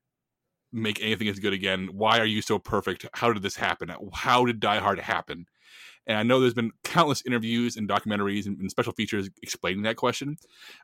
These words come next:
I still don't know how it happened. I think Die Hard is as close to perfect <laughs> as this kind of movie gets. Uh,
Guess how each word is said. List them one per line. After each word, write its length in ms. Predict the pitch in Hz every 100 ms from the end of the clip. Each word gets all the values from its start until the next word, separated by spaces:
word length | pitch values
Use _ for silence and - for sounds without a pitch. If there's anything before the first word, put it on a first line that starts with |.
| -
I 80 | 120
still 340 | - 143 127
don't 180 | 113 113
know 160 | 107 101
how 180 | 101
it 60 | 92
happened. 300 | 85 80 - 104
I 40 |
think 140 | 117 110
Die 120 | 110
Hard 220 | 104 104
is 80 | 92
as 100 | 85
close 260 | - 117 -
to 60 | -
perfect 440 | 98 - 95 - - -
<laughs> 140 | -
as 160 | 135 120
this 120 | 120
kind 200 | - 117
of 60 | 110
movie 180 | 98 92
gets. 400 | 101 90 - - - - - - - -
Uh, 320 | 95 87 87